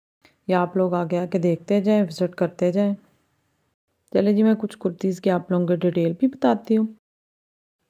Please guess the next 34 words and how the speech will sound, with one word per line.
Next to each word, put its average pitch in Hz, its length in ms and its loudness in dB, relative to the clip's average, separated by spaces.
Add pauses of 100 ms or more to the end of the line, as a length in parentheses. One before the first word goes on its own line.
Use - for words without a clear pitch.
(120)
ये 190 40 -2
बहुत 214 300 2
ही 269 40 2
खूबसूरत 202 680 2
सी 214 160 -2
कुर्ती 190 440 0
है, 220 140 6
इसमें 190 320 0
ऑरेंज, 180 580 2
ग्रीन 185 420 2
and 180 80 -2
शॉकिंग 170 440 -4
का 180 100 -2
कंट्रास्ट 165 640 -4
है। 160 140 -6 (1080)
तो - 100 -4
उससे 233 220 2
रिलेटेड 185 580 0
उन्होंने 175 320 0
साथ 165 260 -2
जो 165 120 -2
है 165 60 0
ना 165 200 -2
वो 160 140 -2
डोरी 175 320 -2
वाला 185 220 2
नेकलाइन 180 520 0
बनाया 185 380 0
है 175 160 -6 (480)
और 185 80 -2
साथ 185 260 2
पाइपिंग 180 520 0
हुई 160 260 0
है। 160 100 -2